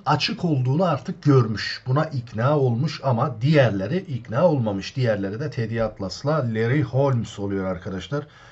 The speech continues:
Ne demiş bakalım? George Foreman, e, ş-, şekle girerse, şu anda olduğu gibi şekle girerse, yani iyi bir şekilde bir çalışma yürütürse ve eski zamanlamasını geri alırsa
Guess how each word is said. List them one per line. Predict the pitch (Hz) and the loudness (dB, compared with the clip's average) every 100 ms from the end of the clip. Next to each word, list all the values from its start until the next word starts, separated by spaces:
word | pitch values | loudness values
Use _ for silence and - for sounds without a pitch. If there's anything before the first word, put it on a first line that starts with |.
| - - | -18 0
Ne | 165 175 | 2 4
demiş | 143 117 - - 113 | 4 2 -2 -10 -6
bakalım? | 123 120 117 160 185 - - - - - - | -4 0 0 0 -2 -10 -20 -20 -20 -20 -4
George | 117 131 120 | 2 4 4
Foreman, | - 127 123 120 156 175 | 0 2 4 4 2 2
e, | 175 165 165 160 160 156 156 151 156 | 2 2 2 0 -2 -4 -4 -6 -8
ş-, | 139 - - - - - _ - | -10 -14 -16 -18 -20 -20 _ -12
şekle | - - 180 175 175 | -8 0 0 0 0
girerse, | 147 175 170 139 | 2 2 2 0
şu | - - 226 | -2 -4 2
anda | 214 170 147 | 4 4 2
olduğu | 120 123 120 120 | 2 0 0 -2
gibi | 104 92 | -2 -6
şekle | - 101 - 101 | -6 -6 -4 -4
girerse, | 101 104 101 | -2 -2 -2
yani | 107 104 | -2 -2
iyi | 101 135 190 | 0 0 2
bir | 139 | 0
şekilde | 131 120 117 117 | -2 -2 -2 -2
bir | 113 110 | -4 -6
çalışma | - 110 110 104 - 123 | -8 -6 -6 -6 -2 0
yürütürse | 104 101 104 101 113 98 - 123 | 0 -4 -6 -6 -10 -10 -2 0
ve | 117 | 0
eski | 117 123 - - | 0 -2 -2 -2
zamanlamasını | 147 139 135 131 131 127 131 123 - 139 156 | 2 2 4 4 4 4 2 2 -2 0 0
geri | 92 110 110 110 98 | -2 -4 -4 -4 -6
alırsa | 110 104 101 95 - 113 135 | -6 -4 -6 -6 -2 0 0